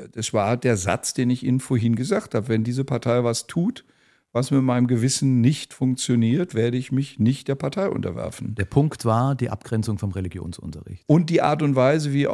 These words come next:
Speaker 1: mit Gottesbezug und Glauben umgegangen ist.
Speaker 2: Mhm.
Speaker 1: Also mir geht es weniger um die Frage von christlicher Kirche, da will ich deutlich sagen.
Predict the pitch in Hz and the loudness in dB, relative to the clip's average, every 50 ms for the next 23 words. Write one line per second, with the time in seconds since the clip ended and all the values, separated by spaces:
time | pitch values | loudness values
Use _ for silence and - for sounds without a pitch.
0 | 82 - 131 131 - - - - 156 175 170 170 - - 170 156 - - 160 165 | -2 -2 -2 -2 0 2 2 2 2 0 -2 -2 -4 -6 -6 -4 -2 0 0 0
1 | - 156 147 147 135 143 131 135 156 160 135 113 90 76 - 78 78 76 78 71 | 0 0 0 0 2 4 4 4 4 4 2 2 0 -2 -2 -2 -4 -4 -4 -4
2 | 71 69 67 65 71 73 65 71 90 - 90 95 101 104 98 104 123 139 123 135 | -6 -6 -6 -4 -4 -4 -4 -6 -6 -6 -4 -4 -2 0 2 4 4 4 4 2
3 | 151 156 - 151 139 135 117 110 127 147 175 190 202 190 196 196 185 - 165 151 | 0 0 0 -2 -4 -2 0 0 2 2 2 2 0 0 0 0 0 0 0 0
4 | 165 156 - - 135 143 147 165 160 160 156 - 143 143 135 - - 156 156 - | -2 -4 -4 -2 -2 0 0 0 -2 -4 -2 -2 -2 -2 -2 -2 -4 -4 -4 -4
5 | - 151 143 - 143 139 139 - 180 156 127 110 - - - - - - - 127 | -4 -6 -6 -4 -4 -4 -4 -2 0 0 0 -2 -4 -6 -6 -6 -6 -8 -8 -8
6 | 113 117 123 120 117 - - 139 143 143 - 139 135 - - - - - 87 - | -6 -4 -4 -4 -4 0 2 2 2 2 2 -2 -6 -4 -4 -2 -2 -2 -4 -6
7 | - | -8